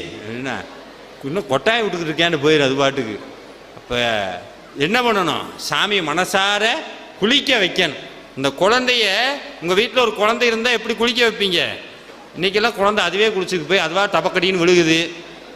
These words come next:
மரத்துல ஏறுது, வருது.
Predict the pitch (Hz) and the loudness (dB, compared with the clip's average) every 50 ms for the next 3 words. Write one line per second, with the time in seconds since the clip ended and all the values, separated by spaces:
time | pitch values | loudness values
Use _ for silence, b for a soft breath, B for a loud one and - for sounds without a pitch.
0 | - - - 151 156 165 185 214 214 - 214 202 185 170 170 185 196 185 180 160 | -18 -14 -6 -2 0 2 2 2 2 2 2 4 4 4 4 4 2 2 2 2
1 | 170 170 175 175 160 - - - - - - 131 131 156 185 208 226 220 196 202 | 2 4 4 2 2 -2 -8 -10 -12 -14 -6 -2 2 2 4 4 2 2 2 4
2 | 190 190 190 190 190 - - | 4 4 4 4 2 -4 -12